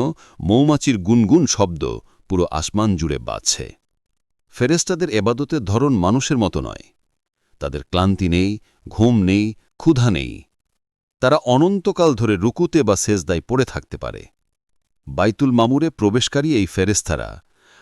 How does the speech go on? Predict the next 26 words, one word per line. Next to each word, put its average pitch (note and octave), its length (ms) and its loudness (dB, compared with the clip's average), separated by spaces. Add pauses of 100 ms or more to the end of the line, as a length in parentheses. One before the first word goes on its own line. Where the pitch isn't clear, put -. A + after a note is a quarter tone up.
(120)
আল্লাহর A2+ 360 2
প্রেমে B2 300 -2 (120)
এতটাই A2 440 -2
মগ্ন F#2+ 540 0 (340)
যে F#2+ 120 -2
তারা G#2 240 0
নিজেদের G2+ 340 0 (140)
অস্তিত্ব A2+ 520 -2
ভুলে D#2 240 -6
গেছে। A#1+ 360 -8 (880)
তাদের E2 240 0
একমাত্র A#2 600 -2
লক্ষ্য F2 520 -2 (240)
আল্লাহর D2 300 -4
সন্তুষ্টি। E2 720 -8 (880)
ভাবুন D#3 320 4
তো, F#3 220 -2 (480)
সেই F#3 280 2
ফেরেশতার C#3 520 0
কথা E2 520 -2 (380)
যে B2 120 2
কোটি E3 320 2
কোটি F#3 220 0
বছর D3+ 320 2
অপেক্ষা C#3 420 -4
করেছে B2 520 0